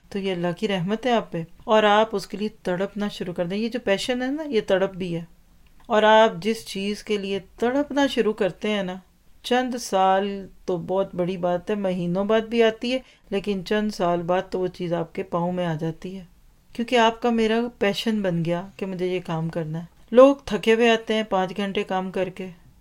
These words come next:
और आप ऐसे फ्रेश आते हैं कि गए थे सुबह तो खुशी नहीं थे।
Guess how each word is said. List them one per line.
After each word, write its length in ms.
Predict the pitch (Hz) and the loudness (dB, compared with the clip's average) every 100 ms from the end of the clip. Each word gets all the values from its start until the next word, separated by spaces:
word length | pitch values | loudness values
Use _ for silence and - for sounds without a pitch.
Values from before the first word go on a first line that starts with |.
| _ - | _ -4
और 200 | 202 185 | 0 2
आप 440 | 185 190 190 185 - _ - | 4 4 2 -2 -12 _ -2
ऐसे 420 | 214 214 - 262 | 2 2 4 2
फ्रेश 400 | - 226 226 226 | 4 4 4 4
आते 240 | 202 202 214 | 0 2 -2
हैं 120 | 214 | 0
कि 120 | 220 | -2
गए 260 | 175 190 202 | 0 0 2
थे 140 | 214 | 0
सुबह 300 | 208 190 196 | 0 2 2
तो 120 | - | 2
खुशी 340 | - 170 - 185 | -6 -6 -6 -6
नहीं 160 | 202 | -4
थे। 100 | 190 | -2